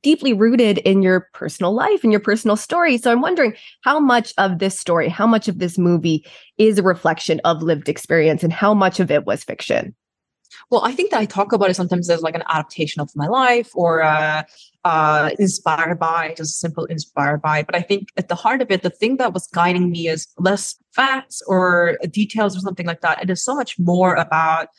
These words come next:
Speaker 2: the kind of what it feels like to me personally to live in the world that I do,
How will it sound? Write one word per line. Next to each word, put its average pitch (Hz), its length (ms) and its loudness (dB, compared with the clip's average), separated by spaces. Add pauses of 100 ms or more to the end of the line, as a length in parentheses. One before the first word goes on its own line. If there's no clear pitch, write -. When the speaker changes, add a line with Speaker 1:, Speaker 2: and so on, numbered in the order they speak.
(200)
Speaker 2:
the 175 260 0
kind 180 360 0
of 170 240 0
what 190 140 2
it - 100 -6
feels 240 460 0
like 185 180 -2
to 180 180 -2
me 185 440 0
personally 170 680 -6
to 175 160 -2
live 185 300 2
in 190 100 0
the 180 80 -2
world 170 320 -2
that 160 100 -6
I 151 140 -6
do, 151 460 -6